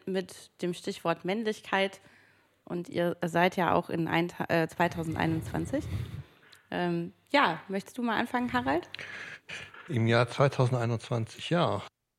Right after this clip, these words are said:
Speaker 2: Für mich ist das, glaub ich, in erster Linie erstmal was, was Biologisches. Ähm,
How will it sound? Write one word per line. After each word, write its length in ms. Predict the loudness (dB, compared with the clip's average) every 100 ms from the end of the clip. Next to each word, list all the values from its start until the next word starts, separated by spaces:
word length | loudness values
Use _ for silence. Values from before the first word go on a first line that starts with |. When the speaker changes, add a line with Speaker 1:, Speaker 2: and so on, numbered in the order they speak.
| _ -12 -12 -10
Speaker 2:
Für 240 | -6 2
mich 220 | 4 4 2
ist 140 | 2
das, 240 | 2 2 -2
glaub 160 | 4 6
ich, 100 | 6
in 60 |
erster 300 | 4 4 4
Linie 420 | 4 6 6 4 2
erstmal 360 | 2 6 6
was, 320 | 6 4 0
was 180 | -2 -2
Biologisches. 960 | 2 6 8 8 6 4 0 -2 -8 -10
Ähm, 340 | -4 -4 -4